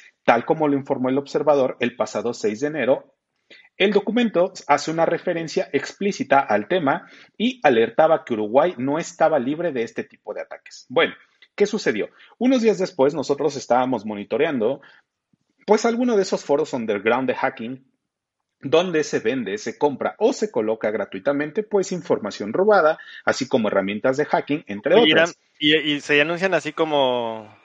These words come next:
Speaker 2: como las cosas usadas, el se venden, o se compran, bases de datos, filtraciones, ese tipo de, ¿así se anuncian o cómo, cómo se anuncian estos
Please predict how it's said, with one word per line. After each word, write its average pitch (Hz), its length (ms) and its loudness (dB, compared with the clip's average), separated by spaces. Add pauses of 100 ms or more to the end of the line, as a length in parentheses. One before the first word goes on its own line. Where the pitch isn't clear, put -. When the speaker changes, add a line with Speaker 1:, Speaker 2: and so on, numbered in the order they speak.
Speaker 2:
como 127 240 -4
las 120 140 2
cosas 143 220 0
usadas, 139 360 0
el 120 140 -2
se 131 260 2
venden, 160 1040 2
o 131 120 0
se 135 140 -6
compran, 156 1000 4
bases 156 300 0
de 147 120 4
datos, 156 920 4
filtraciones, 147 1300 0
ese 151 200 -2
tipo 160 200 2
de, 147 80 4
¿así 139 180 -2
se 165 120 2
anuncian 180 360 0
o 156 60 4
cómo, 147 320 2
cómo 151 220 -2
se - 60 0
anuncian 262 260 6
estos 254 160 6